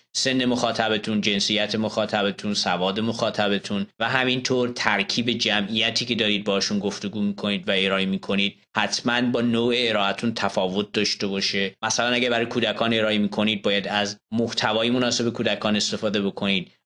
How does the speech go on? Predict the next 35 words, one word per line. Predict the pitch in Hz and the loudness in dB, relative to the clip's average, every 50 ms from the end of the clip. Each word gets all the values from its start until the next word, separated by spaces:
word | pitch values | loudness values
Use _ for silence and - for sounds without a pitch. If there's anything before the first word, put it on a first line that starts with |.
| _ - | _ -6
اگر | 101 101 107 107 107 | -2 0 0 2 2
برای | 101 104 104 98 101 101 95 95 | 2 2 2 2 2 2 0 0
اساتید | - 107 107 - - 107 - 127 123 123 120 | 0 0 0 0 0 -2 0 0 0 0 2
دانشگاه، | 123 113 110 110 110 - - - 107 104 101 101 | 0 0 2 0 0 0 -2 -2 0 0 2 2
مدیران | 101 98 98 87 92 92 92 107 120 123 120 | 0 0 0 -2 -2 -2 0 0 2 2 0
شرکت‌ها | 117 - 123 113 104 - 107 98 - 104 101 | 0 0 0 0 0 0 0 0 0 0 0
و | 104 | 0
سازمان‌ها | 101 - 101 98 90 - 104 95 90 87 - 104 101 95 - _ _ _ _ - | 0 0 -2 -2 -2 -2 -2 -2 -2 -2 -2 0 0 -2 -2 _ _ _ _ -4
دارید | 113 107 101 104 101 104 - | -2 0 0 0 -2 -2 -2
محتوایی | 107 113 117 113 - - 117 113 123 131 143 143 | -2 0 0 0 0 0 0 0 0 0 0 0
رو | 147 139 | 0 0
ارائه | 127 120 117 113 110 104 | 0 0 2 2 2 2
می‌کنید | 104 104 101 101 - 110 104 101 101 95 87 98 | 2 0 0 0 0 0 2 2 2 0 0 0
یا | 98 92 | 0 0
برای | 87 87 92 | 2 0 0
فروش | 92 - - 104 98 113 - 135 | 0 -2 -2 -4 -2 -2 -2 -2
کالا | 139 135 139 131 131 123 | 0 0 0 2 2 2
دارید | 123 123 120 120 117 | 2 2 0 0 0
محتوایی | 113 110 113 117 113 104 110 107 107 | -2 0 0 0 2 2 2 2 2
رو | 104 104 | 2 2
ارائه | 104 98 101 98 98 95 | 2 2 2 2 2 0
می‌کنید، | 98 95 - - 101 98 98 95 87 - | 0 -2 -2 -2 0 0 0 0 -2 -2
مارکتینگ | 104 101 98 98 95 - 104 101 139 156 160 156 | -2 0 0 0 0 0 0 0 0 0 0 0
می‌کنید، | 147 - - 123 113 113 113 110 - _ - | -2 -2 0 0 2 0 0 -2 -6 _ -4
باید | 107 104 104 104 101 | -2 0 0 2 2
مخاطب | 104 98 - 104 101 - 107 104 | 0 0 0 0 0 0 0 0
خودتون | 104 - 110 98 - - 104 | 0 -2 -4 -4 -2 -2 -2
رو | 98 | 0
بشناسید | 107 135 135 - - 123 120 113 - 117 110 110 | 0 0 0 0 0 0 0 0 0 0 0 0
و | 113 104 | 0 0
محتواتون | 98 95 95 - 98 92 92 92 90 - 104 98 | 0 -2 -2 -2 -2 0 0 0 -2 -2 -4 -4
رو | 101 98 | -2 -2
متناسب | 101 98 - - 101 101 95 - 104 90 | -4 -2 -2 -2 -2 0 0 -2 -2 -2
با | - 101 | -2 -2
مخاطبتون | 101 98 - 104 98 - 127 127 127 123 - 127 127 127 | -2 -2 -2 -2 -2 0 0 0 0 0 0 -2 -2 -2